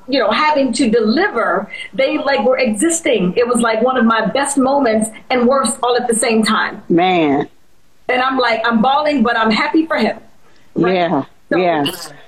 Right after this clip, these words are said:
Speaker 1: then I had to go back to, the only reason I wasn't home was because when they initially offered me one day out there with him, I said, "I wanna be there as long as he's there."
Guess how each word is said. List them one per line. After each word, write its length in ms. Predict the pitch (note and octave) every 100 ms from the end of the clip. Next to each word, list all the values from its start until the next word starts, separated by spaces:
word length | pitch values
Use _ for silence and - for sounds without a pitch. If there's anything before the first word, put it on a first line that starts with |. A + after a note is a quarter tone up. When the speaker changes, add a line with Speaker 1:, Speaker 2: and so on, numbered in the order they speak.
| -
Speaker 1:
then 180 | D4+ E4
I 100 | D#4+
had 140 | D4+
to 100 | B3
go 200 | B3 B3+
back 300 | A#3+ B3 A#3 -
to, 320 | C4 A3+ G#3+ G#3+ -
the 140 | - B3+
only 240 | E4 F4+
reason 320 | C4 D#4+ C4+
I 120 | B3+ A3
wasn't 360 | C4 - G4+
home 480 | A3+ F#3 F3 A3 - - - -
was 200 | B3 A3
because 440 | B3+ - A#3+ A#3
when 160 | A#3 A#3+
they 200 | B3+ B3
initially 600 | A#3 B3 G4 G4+ D#4 C4+
offered 400 | A3+ D#4 D#4+ A#3+
me 300 | G#3+ G3+ G3 - - -
one 420 | F#3+ C#4 G4 F4+
day 180 | A#3 G3
out 240 | F#3 E3+
there 160 | F#3+ F3+
with 140 | F3+
him, 400 | F#3 F3+ G#3 A3 - -
I 100 | B3+
said, 240 | C#4+ B3+ -
"I 80 | D4+
wanna 160 | D#4+
be 160 | D4 C#4
there 220 | A3+ A#3+
as 140 | A3
long 200 | A#3 A#3
as 80 | A3
he's 220 | C#4 A3+
there." 240 | - -